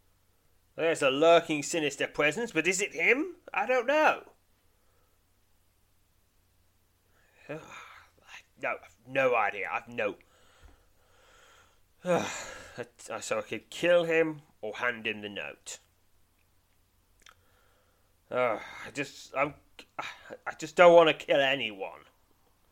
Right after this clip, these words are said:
I'm avoiding killing in this route.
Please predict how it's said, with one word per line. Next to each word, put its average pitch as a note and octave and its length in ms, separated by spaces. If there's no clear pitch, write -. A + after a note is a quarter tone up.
I'm G#2+ 160
avoiding D3+ 960
killing C3 580
in G2+ 240
this A#2+ 320
route. - 540